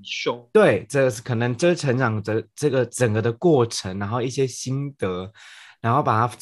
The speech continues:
Speaker 2: 放在歌里面唱出来给大家听，然后你就会觉得，天啊，好有共鸣哦。
Speaker 1: 真的。
Speaker 2: 对啊，所以我那时候，我那时候其实开的，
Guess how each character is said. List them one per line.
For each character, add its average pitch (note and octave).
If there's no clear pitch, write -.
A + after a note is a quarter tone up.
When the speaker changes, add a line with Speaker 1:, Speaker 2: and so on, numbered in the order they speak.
Speaker 2:
放 C#3+
在 C#3+
歌 C3+
里 A#2
面 A2+
唱 C3
出 A#2+
来 G2+
给 F2
大 G2
家 G2+
听， A#2
然 A#2+
后 C#3
你 B2+
就 C#3+
会 D3+
觉 C#3
得， A#2+
天 C3+
啊， C3
好 A#2
有 F#2
共 A2
鸣 E2
哦。 E2
Speaker 1:
真 G#3
的。 G3+
Speaker 2:
对 C#3
啊， A2+
所 D#3
以 G#3+
我 F#3+
那 F#3
时 E3+
候， E3
我 C#3+
那 F#3
时 F3+
候 F3+
其 C#3
实 C3
开 C#3+
的， A2